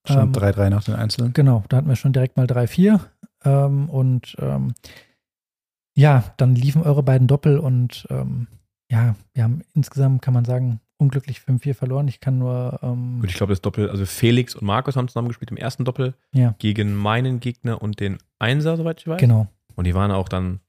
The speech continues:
Speaker 3: also sehr starkes Doppel, muss man sagen. Also
Speaker 2: Die
Speaker 3: mein
Speaker 2: haben
Speaker 3: Gegner, dass der gut Doppel spielt, war mir klar, weil der hat super stark aufgeschlagen und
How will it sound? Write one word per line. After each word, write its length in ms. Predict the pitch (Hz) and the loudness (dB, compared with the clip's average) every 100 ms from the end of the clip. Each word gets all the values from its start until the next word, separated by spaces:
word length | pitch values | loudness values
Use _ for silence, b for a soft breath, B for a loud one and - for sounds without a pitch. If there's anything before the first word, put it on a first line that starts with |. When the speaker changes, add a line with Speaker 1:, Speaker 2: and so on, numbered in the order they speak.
| _ _ | _ _
Speaker 3:
also 220 | - 87 87 | -8 -6 -4
sehr 240 | 92 98 | 0 0
starkes 320 | - 95 - | -2 -8 -6
Doppel, 220 | 101 98 | -8 -6
muss 60 | 98 | -4
man 140 | 92 | -4
sagen. 340 | 90 92 98 101 - | -4 -6 -8 -12 -10
Also 140 | 92 | 2
Speaker 2:
Die 60 | 135 | 4
Speaker 3:
mein 100 | 139 | 6
Speaker 2:
haben 40 | 131 | 4
Speaker 3:
Gegner, 240 | 110 120 | 2 0
dass 140 | 107 | 0
der 100 | - | 0
gut 120 | 110 110 | 0 0
Doppel 140 | 120 | -2
spielt, 140 | - 110 | -2 0
war 60 | |
mir 120 | 107 | 0
klar, 280 | - 107 117 | 0 0 2
weil 80 | 107 | 2
der 80 | 107 | 0
hat 60 | |
super 200 | 107 117 | 0 -2
stark 180 | 107 104 | 0 -2
aufgeschlagen 520 | - - - 110 113 | -2 -4 -4 -2 -2
und 280 | 107 101 98 | -2 -6 -6